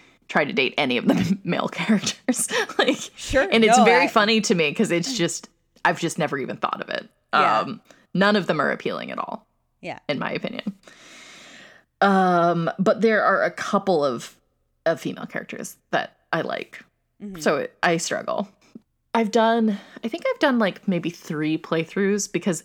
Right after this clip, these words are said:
Speaker 1: anytime it gets released on a different system that I have, I'm like, "Oh, I'll play it on this system now." But yeah.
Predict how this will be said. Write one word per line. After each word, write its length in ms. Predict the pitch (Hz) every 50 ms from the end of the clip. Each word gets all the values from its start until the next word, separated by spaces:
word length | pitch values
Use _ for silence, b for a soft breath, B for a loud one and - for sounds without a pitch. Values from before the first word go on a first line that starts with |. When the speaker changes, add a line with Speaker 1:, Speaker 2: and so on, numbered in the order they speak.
| _ _
Speaker 1:
anytime 460 | 175 190 202 202 - 214 196 190 185
it 160 | 170 - -
gets 240 | - 175 160 - -
released 340 | 165 156 156 156 156 - -
on 120 | 147 147
a 80 | 147 143
different 360 | 143 147 - - 151 - -
system 480 | - - 147 147 - - 196 208 220 214
that 100 | 214 226
I 100 | 233 233
have, 320 | 220 247 247 247 247 240 -
I'm 180 | 151 143 165 208
like, 220 | 233 233 220 -
"Oh, 100 | 370 539 508
I'll 140 | 269 247 -
play 200 | - - 226 240
it 60 | 262
on 140 | 247 262 269
this 120 | 269 277
system 380 | - - - 147 - - - -
now." 320 | - - - 85 - - B B B B B _ _ _ _ _ _ _ _ _ _ - - - -
But 280 | 165 151 - - - - _
yeah. 280 | - 117 - - -